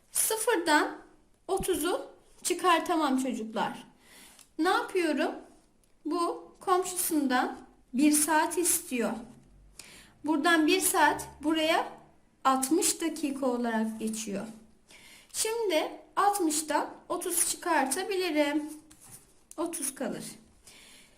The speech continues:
Üçten bir çıktı. İki. İkiden iki çıktı. Sıfır. Kızımız iki saat otuz dakika uyumuştur. Cevabımız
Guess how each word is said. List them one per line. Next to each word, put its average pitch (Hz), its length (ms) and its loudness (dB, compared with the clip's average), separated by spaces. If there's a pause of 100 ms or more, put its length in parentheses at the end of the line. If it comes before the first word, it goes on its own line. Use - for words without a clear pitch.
(500)
Üçten 359 540 0 (200)
bir 294 300 -2
çıktı. 214 560 -4 (340)
İki. 269 640 -4 (180)
İkiden 320 320 -4
iki 311 240 -2
çıktı. - 460 -8 (140)
Sıfır. - 420 -4 (520)
Kızımız 359 720 0 (760)
iki 302 240 -4
saat - 520 0 (160)
otuz 349 380 -6
dakika 302 640 -2 (360)
uyumuştur. 285 560 -6 (540)
Cevabımız 294 840 0